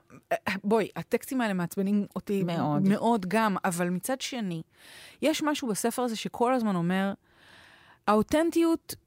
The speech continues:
Speaker 1: כאילו, שוב, מבחינתה, ואני לא חושבת שהיא לו מזייפת פה.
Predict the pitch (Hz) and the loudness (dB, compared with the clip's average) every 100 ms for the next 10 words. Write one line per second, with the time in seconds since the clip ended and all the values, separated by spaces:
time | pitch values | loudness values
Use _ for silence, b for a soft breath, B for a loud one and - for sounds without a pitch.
0 | _ - 240 214 - _ _ _ _ - | _ 0 2 2 -4 _ _ _ _ -8
1 | - 302 175 185 - 254 220 - 320 - | -2 0 0 -4 -2 0 0 0 0 0
2 | 165 202 220 302 403 - 311 247 - 180 | -2 0 2 0 -2 -2 -4 -4 -2 4
3 | 208 277 165 _ _ 190 190 175 190 170 | 8 8 6 _ _ 0 2 4 4 2
4 | - - - | -2 -8 -10